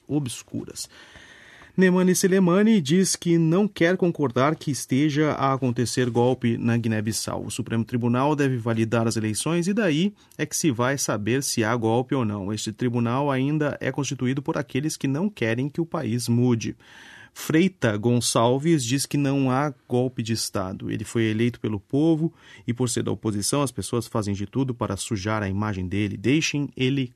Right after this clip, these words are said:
comer também. Nabi Elias Faustino diz que todos sabem que o Mário Sissoko vai organizar a Guiné-Bissau, por isso estão a distrair o povo.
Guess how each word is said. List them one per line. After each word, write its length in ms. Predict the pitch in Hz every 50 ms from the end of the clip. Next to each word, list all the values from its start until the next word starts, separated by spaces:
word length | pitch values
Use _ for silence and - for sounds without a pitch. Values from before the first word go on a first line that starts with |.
| _ -
comer 580 | - 165 160 156 139 127 135 143 160 170 170 -
também. 540 | - - 151 135 110 98 101 95 92 95 - _ _ - - - - - - - -
Nabi 380 | 131 139 143 139 135 160 170
Elias 340 | 170 156 135 135 139 143 135
Faustino 720 | - - 165 151 - - _ - - - 170 185 202 220 220 _ _ _ - - _
diz 220 | - 139 165 160
que 100 | - -
todos 380 | 131 - 151 151 160 160 160 156
sabem 320 | - 143 127 131 131 135
que 80 | 131 -
o 60 | 143
Mário 220 | 139 131 113 110 113
Sissoko 460 | - 120 113 - - 110 113 - 120
vai 160 | 107 113 107
organizar 400 | 110 110 107 104 101 92 101 95
a 40 | 98
Guiné-Bissau, 640 | 90 101 107 110 123 165 - - - 101 117 131 135
por 160 | - 160 120
isso 180 | 104 110 -
estão 260 | 120 120 - - 104 98
a 40 | 98
distrair 560 | 101 127 165 - - - 107 95 101 123 143
o 60 | 127 110
povo. 560 | - _ - 123 120 123 117 104 - -